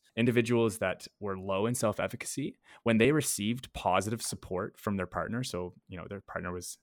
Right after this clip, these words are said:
being helpful, they were trying to adapt to whatever situation was occurring with their rheumatoid arthritis, we found that, uh, receiving positive social support for the individuals low in self-efficacy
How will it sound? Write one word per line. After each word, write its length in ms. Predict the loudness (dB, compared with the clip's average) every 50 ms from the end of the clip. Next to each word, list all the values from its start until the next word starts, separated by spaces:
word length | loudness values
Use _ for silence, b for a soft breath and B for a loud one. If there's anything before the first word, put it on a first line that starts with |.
| _ _ -14
being 160 | -14 -10 -2
helpful, 520 | 2 4 4 4 4 4 6 6 6 6 4
they 100 | 2 0
were 80 | 0
trying 260 | -2 -4 -8 -8 -6 -6
to 220 | -6 -6 -6 -8 -12 -12
adapt 380 | -10 -4 -2 -2 -2 -2 -4 -4
to 260 | -2 0 0 0 -2 -4
whatever 300 | -4 -4 -6 -6 -6 -10
situation 680 | -12 -12 -8 -6 -6 -6 -6 -6 -8 -8 -8 -8 -10 -12 -10
was 220 | -10 -10 -10 -10
occurring 320 | -10 -4 -2 0 0 0
with 140 | -2 -4 -4
their 160 | -2 -2 -2
rheumatoid 300 | 0 -2 -2 -2 0 0
arthritis, 560 | -2 -2 -2 -2 -2 0 0 0 -2 -2 -6 -14 B B B B B B
we 120 | B 4 4
found 400 | 6 4 6 6 6 4 4 4
that, 200 | 2 2 2 0 _ _ _ _ _ _ _ -6
uh, 120 | -6 -6 -6 -4 -4
receiving 500 | -2 -2 0 2 4 4 6 4 4 2
positive 480 | 0 2 4 4 6 6 4 2 0
social 300 | 0 -2 -2 -2 -2 -6
support 540 | -6 -6 -6 -4 -2 -2 -2 -4 -6 _ -20 _ _ _ _ -6
for 140 | -2 0 2
the 160 | 2 0 0 -2 -8 -8
individuals 400 | -8 -4 -4 -2 -2 -2 -2 -2
low 140 | -2 -2
in 60 | -2 -2
self-efficacy 680 | -4 -6 -4 -4 -6 -6 -6 -8 -6 -6 -6 -6 -6